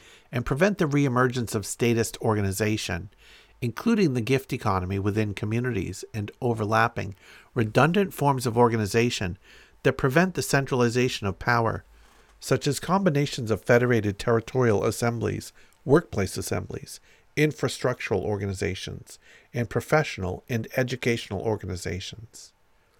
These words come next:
The goal is to tie people together in a multiplicity of organizational spaces. This way, many different organizational models and cultures can be practiced.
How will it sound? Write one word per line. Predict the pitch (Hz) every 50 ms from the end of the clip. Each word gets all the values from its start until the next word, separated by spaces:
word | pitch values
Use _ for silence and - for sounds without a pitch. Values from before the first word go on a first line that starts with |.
| _ _ _ _ _ _ _ - - _ _ _ - -
The | 123
goal | 117 151 175 202 226 233
is | 208 -
to | - 147
tie | - - 135 123 131 135
people | - 147 135 123 117
together | - 120 110 120 120 123 120 117 113
in | 110 110 107
a | 104
multiplicity | 104 110 117 117 - - - - - - - 139 - - 139 120 117 107
of | 104 - -
organizational | 117 120 117 139 135 127 113 - 110 104 - - - 104 101 95
spaces. | - - - - 120 117 117 - - 92 87 87 - - - - _ _ _ _ - - - - - - _ _ -
This | - 101 110 104 - -
way, | 123 120 120 113
many | 113 113 110 117
different | 107 - 123 - - 120 - -
organizational | 117 113 107 117 110 110 104 117 113 107 - - 110 101
models | 95 98 107 113 127 127 120 113 98 117
and | 104 95
cultures | - - 139 135 131 - - 104 104 -
can | - - 104
be | 95 98 -
practiced. | - 120 120 120 120 - - - 113 - - - - -